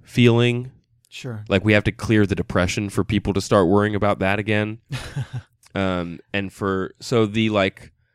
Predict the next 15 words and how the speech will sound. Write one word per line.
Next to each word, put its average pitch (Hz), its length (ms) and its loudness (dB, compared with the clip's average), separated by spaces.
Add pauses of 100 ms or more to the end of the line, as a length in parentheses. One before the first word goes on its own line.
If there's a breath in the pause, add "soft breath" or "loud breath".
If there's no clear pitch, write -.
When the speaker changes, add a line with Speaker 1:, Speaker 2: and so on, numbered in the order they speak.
(840)
Speaker 1:
nineteen 107 540 -2
teens 104 560 -4
and 92 260 -4
earlier 98 640 2 (540)
Christmas - 680 -2
literature 117 600 2
just - 220 -6
feels 143 200 4
a 120 40 0
little 113 180 2
different. 85 480 -6 (840)
Like, 92 140 -6
this 110 180 -4
is 104 220 -4
mu-, 101 100 -4